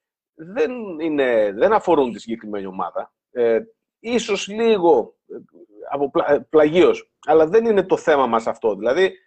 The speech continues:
ανέβηκε σήμερα ένα θέμα και είχε εκατό σχόλια. Οκ.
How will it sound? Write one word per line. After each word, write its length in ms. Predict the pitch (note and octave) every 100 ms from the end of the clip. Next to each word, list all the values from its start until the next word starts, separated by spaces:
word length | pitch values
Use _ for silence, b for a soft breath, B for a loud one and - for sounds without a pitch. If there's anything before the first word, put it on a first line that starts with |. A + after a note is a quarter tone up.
| B _
ανέβηκε 360 | D3 F#3 D3+
σήμερα 260 | D3 E3 E3
ένα 160 | D3+
θέμα 240 | C3 G#3 G3
και 80 | G#3
είχε 340 | G3 F#3 F3+ D#3+ -
εκατό 300 | D3+ D#3+ F3
σχόλια. 500 | - E3 G#2 - _ _ _ _ _ _ _ _
Οκ. 180 | -